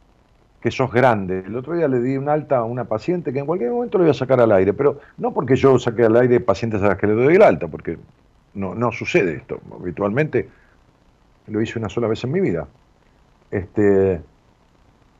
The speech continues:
y está el programa ahí grabado, ¿no? En, en Spotify. Sino porque tiene sesenta y dos años. Es un proceso que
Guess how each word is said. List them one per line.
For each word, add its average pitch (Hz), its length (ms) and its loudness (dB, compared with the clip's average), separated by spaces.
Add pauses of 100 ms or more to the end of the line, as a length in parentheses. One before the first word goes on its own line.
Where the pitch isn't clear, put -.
(160)
y 95 100 -4
está 98 160 2
el 95 60 2
programa 98 360 2
ahí 104 80 0
grabado, 110 420 4
¿no? 113 340 -6
En, 110 240 -6
en 90 140 -6
Spotify. 90 540 -2 (1200)
Sino 185 240 -6
porque 165 160 2
tiene 139 220 0
sesenta 107 360 -2
y 113 40 2
dos 123 280 0
años. 104 520 -6 (320)
Es 120 220 -2
un 147 100 -4
proceso 135 480 -2
que 104 240 -2